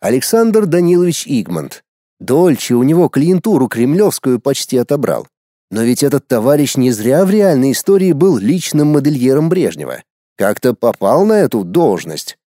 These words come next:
что-то умел. Теперь всё? К сожалению. Наверное, ещё можно поискать.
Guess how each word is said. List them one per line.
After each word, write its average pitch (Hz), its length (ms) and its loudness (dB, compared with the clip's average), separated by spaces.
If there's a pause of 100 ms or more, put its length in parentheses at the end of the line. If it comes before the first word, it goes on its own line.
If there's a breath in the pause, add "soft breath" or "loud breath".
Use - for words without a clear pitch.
что-то - 340 -2
умел. 131 380 -2 (1000)
Теперь 117 500 0
всё? 240 300 0 (560)
К - 60 -18
сожалению. 87 760 -2 (460)
Наверное, 175 640 2
ещё 185 540 -2
можно 113 360 0
поискать. - 680 -6